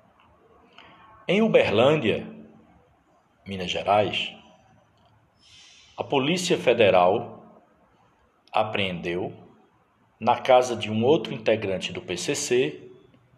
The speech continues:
duas carabinas, um fuzil T quatro, duas pistolas,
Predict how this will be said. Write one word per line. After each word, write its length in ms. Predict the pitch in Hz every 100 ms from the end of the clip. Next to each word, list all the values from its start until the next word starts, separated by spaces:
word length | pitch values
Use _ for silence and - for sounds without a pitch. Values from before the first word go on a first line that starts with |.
| - -
duas 320 | 185 214 -
carabinas, 1000 | - 123 107 - 90 98 113 - - - _ _ _ _ _ _ _ -
um 100 | 190
fuzil 540 | - 170 110 160 170
T 140 | 143 110
quatro, 600 | - 87 82 - 110 110 - - _ _ _ _ _ 110
duas 380 | 175 214 160
pistolas, 920 | - 127 - 90 90 95 104 - -